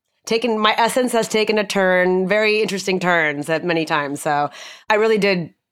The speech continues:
devour the book and felt really connected to it. So, and it's gonna be part of our next book club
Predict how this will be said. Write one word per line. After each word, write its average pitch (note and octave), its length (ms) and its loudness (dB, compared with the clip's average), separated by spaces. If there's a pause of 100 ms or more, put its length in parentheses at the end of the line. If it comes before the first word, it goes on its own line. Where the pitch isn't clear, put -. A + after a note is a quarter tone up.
(140)
devour D3+ 440 2
the C#3+ 80 -2
book C#3+ 320 -4 (280)
and F#3 140 -2
felt F3+ 260 0
really D#3+ 380 -2
connected D3 440 -4
to C#3 180 -4
it. C#3+ 200 -4
So, C#3+ 460 0 (400)
and A3+ 180 2
it's A3+ 120 0
gonna G#3+ 160 0
be F#3+ 220 2
part F#3 200 -2
of D#3 80 0
our D#3 100 2
next D3 260 -4
book D#3 540 -6
club C#3 320 -4